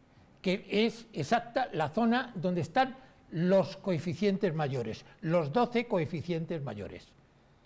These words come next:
Ahora sí hemos conseguido ya repartirlos en doce escaños. Doce escaños, el número de votos.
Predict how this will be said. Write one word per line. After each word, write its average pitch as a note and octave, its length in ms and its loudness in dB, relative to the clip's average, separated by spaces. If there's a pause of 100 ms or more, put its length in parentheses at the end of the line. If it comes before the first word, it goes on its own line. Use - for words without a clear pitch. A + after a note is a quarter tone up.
(140)
Ahora G3 320 4
sí A3 120 -2
hemos A3 180 2
conseguido A#3+ 460 2
ya B3 260 2 (400)
repartirlos A3 960 2
en E3+ 140 -2
doce G3 220 2
escaños. F#2 440 -8 (380)
Doce E3 280 -4
escaños, A#3+ 420 0 (240)
el C3 140 -6
número E3 220 0
de G#2 60 -4
votos. - 320 -10